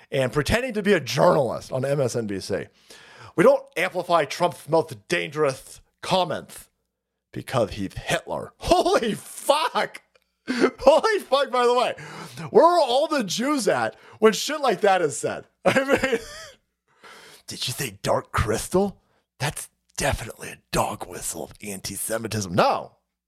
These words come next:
it's, it's not remotely. Look at that Gina Carano bitch.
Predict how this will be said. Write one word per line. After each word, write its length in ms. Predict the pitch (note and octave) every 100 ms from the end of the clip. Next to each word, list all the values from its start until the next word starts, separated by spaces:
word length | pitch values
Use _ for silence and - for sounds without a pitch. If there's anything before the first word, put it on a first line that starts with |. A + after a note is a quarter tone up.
| _
it's, 140 | - _
it's 140 | -
not 260 | C#3+ E3+ - - _ -
remotely. 840 | A#2 A2 _ - D#3 F3 D#2+ C2+ - _ _ _ _ _ _ _ _ _
Look 120 | - D3+
at 60 |
that 200 | D3+ F#2+
Gina 320 | - D#3 C3
Carano 540 | - - B2 B2+ G#2 F2 - -
bitch. 460 | - - - -